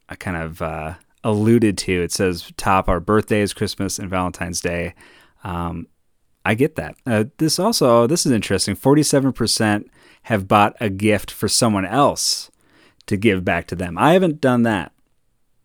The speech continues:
I can say a thousand percent I've never done that. Um, that just, uh, wh-, what's that conversation like? I'm gonna buy a bunch of comic books, give 'em to you, and have you surprise me with it some week?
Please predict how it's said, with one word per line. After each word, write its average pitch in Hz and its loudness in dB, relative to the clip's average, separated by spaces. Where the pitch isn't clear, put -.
I 101 -8
can 107 -2
say 101 0
a - -20
thousand 113 2
percent 98 -6
I've 90 -8
never 90 -8
done 85 -6
that. 82 -8
Um, 85 -6
that 160 2
just, - -12
uh, 123 -6
wh-, 139 -12
what's 139 -4
that 151 2
conversation 131 -4
like? - -20
I'm 127 0
gonna 143 4
buy 117 4
a 104 2
bunch 113 0
of 139 -2
comic 110 -2
books, - -8
give 151 2
'em 170 2
to 120 4
you, 101 2
and 101 -4
have 110 -2
you 110 6
surprise 123 -2
me 160 0
with 165 -4
it 190 -4
some 196 -4
week? 220 -8